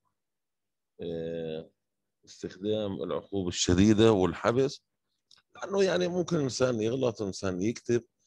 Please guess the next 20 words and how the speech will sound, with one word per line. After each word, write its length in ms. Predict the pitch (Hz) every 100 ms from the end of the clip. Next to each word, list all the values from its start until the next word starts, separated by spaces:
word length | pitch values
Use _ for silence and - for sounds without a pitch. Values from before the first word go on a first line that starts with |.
| _ _ _
بدناش 800 | 113 131 131 123 123 127 143 127
ندمر 340 | 120 127 120
مستقبله 720 | 117 110 - 120 104 107 104 98
في 120 | -
الحبس 480 | 80 - 107 110 95
ونمنع 420 | 95 107 104 73
الصحفيين 640 | - - - 98 101 101 - - - - -
إنهم 280 | 90 87 90
يكتبوا، 360 | 104 - 101 98
لأنه 360 | 98 98 -
العقوبات 680 | 58 73 - - 107 135 -
الزيادة، 600 | 104 - 117 110 104 113 - - - - _
آه، 120 | - 101
بتخوف 600 | 98 - 117 110 98 95
الناس 640 | 92 98 104 104 101 -
و-، 420 | 85 82 82 80 - _ - _ _
و-، 920 | 80 82 82 85 82 82 85 82 82
والصحفيين 580 | 80 87 87 92 110 101
ب-، 800 | 98 95 90 87 87 85 87 85 _ _ _ _ _ _ -
آه، 1200 | 82 80 82 80 80 78 76 78 78 - 65